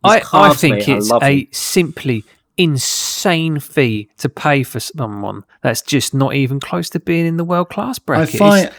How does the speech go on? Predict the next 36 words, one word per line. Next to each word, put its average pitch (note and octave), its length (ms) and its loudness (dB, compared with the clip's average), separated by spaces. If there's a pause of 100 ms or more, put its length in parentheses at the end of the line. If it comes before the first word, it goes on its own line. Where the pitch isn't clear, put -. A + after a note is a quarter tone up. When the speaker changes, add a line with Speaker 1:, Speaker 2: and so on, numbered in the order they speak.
(140)
Speaker 3:
yeah. C#3 300 0
Let A3 180 6
me, A3+ 200 4
right. D#3+ 280 2
So, D3+ 300 0 (100)
uh, E3+ 320 2
me G#3+ 160 6
and A3 100 8
Woods G3+ 220 4
have D#3 80 0
had E3 140 2
a D#3 40 2
long E3 220 0
chat D3+ 200 -4
about C3+ 180 -6
this C3 300 -6
offline, B2+ 680 -2
um, C3 420 -4
'cause D3 220 -4
they, E3+ 340 -2 (140)
Jack G#3 260 0
Grealish, D#3+ 340 0
by C#3 140 -2
the B2+ 80 -2
way, B2 140 -2
is B2 100 -6
now C3+ 60 -2
the B2+ 80 -4
sixth - 420 -8
most C#3+ 260 0
expensive C3+ 500 -4
football - 260 -6
transfer B2 380 -6
of A#2 120 -6
all C3 160 -4
time. A2+ 380 -10